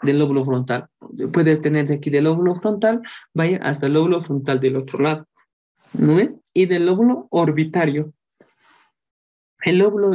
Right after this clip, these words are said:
orbitario se encuentra en la cara inferior de la, ¿qué se llama?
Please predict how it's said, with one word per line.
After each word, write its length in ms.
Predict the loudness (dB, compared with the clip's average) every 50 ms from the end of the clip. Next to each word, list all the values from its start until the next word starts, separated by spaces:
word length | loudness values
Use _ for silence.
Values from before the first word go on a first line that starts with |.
| 0
orbitario 460 | 0 -2 -2 -4 -4 -2 0 0 0 0
se 120 | 0 -2
encuentra 280 | -2 0 0 0 0 0
en 80 | 0
la 140 | 0 -2 0
cara 160 | 0 0 0
inferior 680 | 0 0 0 0 -2 0 2 2 2 2 2 0 -4
de 120 | -2 0 0
la, 360 | 2 0 0 -2 -2 -2 0 0 0 0 0 -2 -2 -2
¿qué 100 | -2 0
se 100 | 0 0
llama? 160 | -2 -4